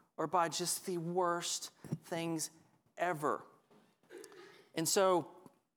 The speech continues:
for these people, this is an actual story,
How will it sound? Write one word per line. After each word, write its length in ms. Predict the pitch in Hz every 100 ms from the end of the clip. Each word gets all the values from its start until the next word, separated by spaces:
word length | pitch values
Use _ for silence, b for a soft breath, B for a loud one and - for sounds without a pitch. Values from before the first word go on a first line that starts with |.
| _ -
for 120 | 180
these 220 | 190 247
people, 580 | - 269 247 202 180 160 -
this 220 | 202 269
is 80 | 269
an 80 | 190
actual 460 | 175 202 - 180
story, 480 | - 190 202 277 302